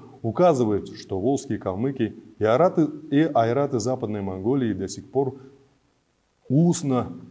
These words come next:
передают из поколения в поколение свои героические эпосы – Хан Харангуй,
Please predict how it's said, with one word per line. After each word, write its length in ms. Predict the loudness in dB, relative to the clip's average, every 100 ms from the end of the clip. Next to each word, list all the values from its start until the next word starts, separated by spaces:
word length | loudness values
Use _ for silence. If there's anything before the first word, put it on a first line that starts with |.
| -20 -10
передают 600 | 0 2 4 4 2 0 -4
из 80 |
поколения 500 | -8 -6 -4 -2 -4
в 40 | -6
поколение 560 | -10 -6 -2 0 0
свои 280 | -2 -2 -2
героические 760 | -2 -2 -2 -4 -8 -8 -4 -4
эпосы – 420 | -6 -10 -10 -12 -14 _
Хан 180 | -2 -2
Харангуй, 720 | 0 -4 0 2 2 2 -4